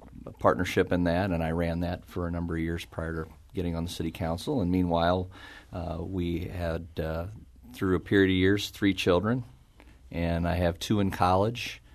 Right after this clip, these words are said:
now, a junior and a freshman at Mizzou. The junior is, uh, studying abroad, and, uh, an eighth grader,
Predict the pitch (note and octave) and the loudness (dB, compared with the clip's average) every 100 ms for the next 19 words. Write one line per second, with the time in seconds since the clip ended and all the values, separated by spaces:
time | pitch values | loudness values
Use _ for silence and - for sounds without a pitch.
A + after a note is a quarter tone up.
0 | - F#2 F2+ F#2+ A#2 F2 F#2+ F#2 G2 G#2+ | -4 0 2 2 -2 -2 0 2 0 -2
1 | F2 E2 F2+ - F2 F#2 G2 F#2 C#2 E2+ | -4 -6 -8 -4 -2 -2 -4 -4 -4 -6
2 | F2 F#2 A2+ G#2 E2 F2+ F#2 F#2 F2+ F2 | -4 -4 -4 -8 -10 -2 0 2 0 -2
3 | F2 - F2 - - F2+ F2+ F2 E2+ E2 | -4 -6 -6 -4 -2 0 0 -2 -2 0
4 | F2+ G2+ G#2+ - E2+ F2 F2 F2 D#2 E2 | 2 2 -2 -6 -4 -2 -2 0 0 -2
5 | F#2 - - - - - - - F#2+ F2+ | -4 -12 -20 -20 -20 -20 -20 -6 0 4
6 | G#2 - G#2+ G2 A#2 B2 | 4 4 6 6 6 2